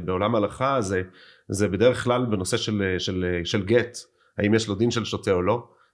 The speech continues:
הנושא שבאמת היה עליו, אה, נכתבו עליו הרבה, הרבה תשובות, ו-, אה, היה סוער בכל ה-, בכל העולם היהודי והעולם הרבני,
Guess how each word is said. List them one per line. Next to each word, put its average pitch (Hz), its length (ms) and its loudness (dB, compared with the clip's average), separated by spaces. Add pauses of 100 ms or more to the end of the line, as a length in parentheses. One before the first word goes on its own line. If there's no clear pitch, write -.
(120)
הנושא 95 540 0
שבאמת 107 400 0
היה 104 240 0
עליו, 101 280 0
אה, 87 400 -2 (280)
נכתבו 107 280 0
עליו 95 160 2
הרבה, 90 280 2
הרבה 110 180 2
תשובות, 95 420 -2
ו-, 90 200 -2 (580)
אה, 87 460 -2
היה 101 140 2
סוער 113 360 2
בכל 110 280 0
ה-, 101 280 4
בכל 104 260 0
העולם 107 300 2
היהודי 101 720 0
והעולם 92 300 0
הרבני, 135 480 4